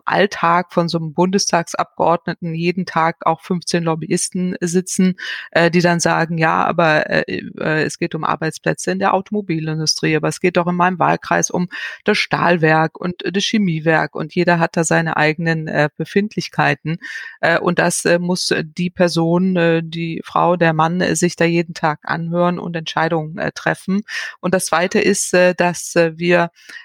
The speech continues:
ja hier über ein sehr großes, ein, ein, äh, globales Phänomen, äh, sprechen und auch über Generationen hinweg. Und ein Bundestagsabgeordneter ist für vier Jahre gewählt,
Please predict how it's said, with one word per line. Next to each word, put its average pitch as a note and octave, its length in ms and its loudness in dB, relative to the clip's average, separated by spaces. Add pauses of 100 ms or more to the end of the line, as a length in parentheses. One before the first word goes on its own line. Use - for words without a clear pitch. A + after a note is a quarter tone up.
ja E3 180 2
hier F#3 340 2
über E3+ 180 -2
ein E3 180 -2
sehr F3 480 2
großes, F#3 520 0
ein, D#3+ 220 -2
ein, E3 240 -6 (320)
äh, D3+ 220 -2 (140)
globales D#3 640 2
Phänomen, D3+ 560 -4
äh, D3 160 -2
sprechen - 480 -6
und E3 160 -6
auch E3 180 0 (300)
über F#3+ 340 2
Generationen E3 840 0
hinweg. D3 500 -2
Und D3+ 180 -6
ein C#3+ 200 0
Bundestagsabgeordneter - 1300 -2
ist - 160 -4
für D#3+ 100 -6
vier E3 200 -2
Jahre D#3 340 0
gewählt, F3+ 480 2